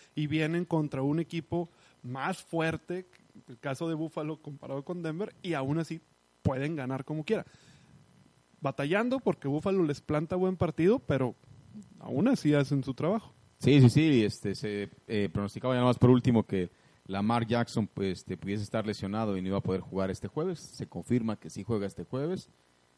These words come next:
Speaker 2: este, por lo cual habla de, pues, de la gran condición que tiene el quarterback, ¿no? Hay que reconocer las grandes cualidades, la, la calidad igual que tiene él. Eh, creo que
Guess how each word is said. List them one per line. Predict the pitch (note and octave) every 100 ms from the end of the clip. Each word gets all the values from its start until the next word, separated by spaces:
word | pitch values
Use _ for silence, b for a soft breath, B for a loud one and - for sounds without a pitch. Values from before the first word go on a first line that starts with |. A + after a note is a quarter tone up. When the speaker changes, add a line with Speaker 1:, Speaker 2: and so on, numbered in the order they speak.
| _
Speaker 2:
este, | E2+ E2+ D#2+ - - F2+ F2 F2 E2+
por | F#2+
lo | G2
cual | C3+ F#3
habla | D#3 B2+
de, | G#2+ F#2+ F2+ F2 F2 -
pues, | F2
de | E2+
la | F2
gran | F#2+ G#2+
condición | A2+ F2 G#2+ G2
que | F#2+
tiene | F#2 F2+ E2 D#2 D2 -
el | D#2
quarterback, | - F2 C#2+ -
¿no? | F2+
Hay |
que | G2 G2+
reconocer | E2+ E2+ E2 F#2 F#2+ b b b b
las | F2
grandes | E2+ F#2+ G2
cualidades, | - E2 F2 G#2+ A2+ A#2+
la, | E2+ E2+ E2 D#2+
la | D#2
calidad | - E2 F2+ F#2+
igual | F#2 F2+
que | -
tiene | - G2 G#2 D#3+
él. | A#3+ b b b b
Eh, | G2 G2 C#3+ C#3+ -
creo | B2 C3+ -
que | C3+ C#3 C#3+ D3+